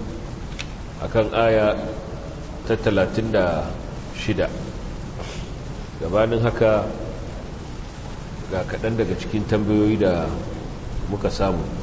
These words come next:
A, wani ɗan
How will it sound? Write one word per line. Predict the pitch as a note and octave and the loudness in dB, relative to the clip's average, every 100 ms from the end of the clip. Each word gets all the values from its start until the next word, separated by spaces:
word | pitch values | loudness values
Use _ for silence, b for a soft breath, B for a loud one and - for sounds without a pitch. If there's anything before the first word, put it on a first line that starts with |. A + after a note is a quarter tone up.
| - - - - - - - - - - - - - - - - - - - - - - - - - - - - - - - - - - - | -2 -2 -2 -6 -8 -8 -8 -8 -8 -8 -8 -8 -8 -8 -8 -8 -8 -8 -8 -8 -8 -8 -8 -8 -10 -10 -8 -8 -8 -10 -8 -8 -8 -6 -2
A, | F2 F2+ | 0 2
wani | G#2+ A#2 A2+ A2+ - - A#2 A2 - - - - - - - - | 4 4 4 4 2 -4 -4 -6 -6 -8 -8 -10 -10 -10 -10 -2
ɗan | A#2 | 0